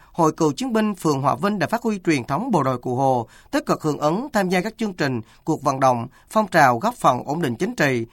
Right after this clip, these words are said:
kinh tế, xã hội của địa phương, hoàn thành tốt nhiệm vụ, mục tiêu trọng tâm đã đề ra. Hội đã đẩy mạnh phong trào cựu chiến binh giúp nhau giảm nghèo, làm kinh tế giỏi như kinh doanh máy xay sát, mua bán lúa gạo, chăn nuôi gà vịt trên đệm lót sinh học, vân vân.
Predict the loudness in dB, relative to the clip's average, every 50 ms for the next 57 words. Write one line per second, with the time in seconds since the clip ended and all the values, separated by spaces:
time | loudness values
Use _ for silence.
0 | _ _ -4 -4 0 0 0 0 0 -2 0 0 2 2 2 2 0 -2 -4 -2
1 | -4 -2 0 2 2 4 2 2 -2 -6 -12 -20 _ 2 2 2 4 2 0 -2
2 | 0 -2 0 0 0 0 0 0 0 0 0 -2 -2 -4 -4 -6 -6 _ -2 0
3 | 2 2 2 2 0 0 0 2 2 2 2 2 -2 -4 -2 -2 -2 0 0 -2
4 | 0 2 4 4 4 4 2 -2 _ _ _ _ _ _ _ _ 0 2 2 4
5 | 4 4 4 4 6 4 4 2 2 0 -2 -4 0 2 4 4 4 4 2 -2
6 | -4 -4 -4 -4 -4 -2 -2 -2 -2 -2 -4 -2 0 2 2 2 0 -2 -2 0
7 | 2 2 2 2 2 2 2 0 0 -4 -6 -14 -12 _ 0 2 2 2 0 -4
8 | -2 -2 -2 0 2 4 4 4 4 2 -2 0 0 2 2 2 2 -2 -6 -16
9 | _ _ -4 -4 0 2 2 4 4 2 2 0 0 0 0 0 0 2 2 2
10 | 0 0 -6 -14 _ _ 0 0 4 6 6 4 4 2 0 0 0 2 2 2
11 | 0 0 -4 -6 -10 _ _ -4 -2 0 0 0 0 0 0 0 0 -2 -4 -4
12 | -6 _ _ _ _ _ _ 0 0 0 2 0 0 0 0 -2 -2 -2 -2 0
13 | 2 0 0 0 -2 -4 -4 0 4 4 4 4 4